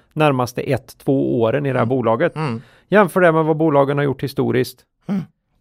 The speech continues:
Speaker 1: Gärna kvartal för kvartal.
Speaker 2: Mm.
Speaker 1: Och sen har man ofta en ganska bra idé om
Speaker 2: Ja.
Speaker 1: vad,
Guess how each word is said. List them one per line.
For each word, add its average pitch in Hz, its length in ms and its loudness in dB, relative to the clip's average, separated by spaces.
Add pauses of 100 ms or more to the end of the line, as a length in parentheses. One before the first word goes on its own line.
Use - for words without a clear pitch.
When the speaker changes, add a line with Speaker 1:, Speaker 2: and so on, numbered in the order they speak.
(200)
Speaker 1:
Gärna 160 260 4
kvartal 143 420 0
för 127 100 -12
kvartal. 120 600 0
Speaker 2:
Mm. 110 240 -12 (800)
Speaker 1:
Och 147 120 0
sen 151 300 0
har 135 180 2
man 151 200 0
ofta 151 220 -4
en 127 100 -4
ganska 127 260 -4
bra 135 220 2
idé 135 240 0
om 107 240 -6 (480)
Speaker 2:
Ja. 214 200 -6 (200)
Speaker 1:
vad, 143 380 4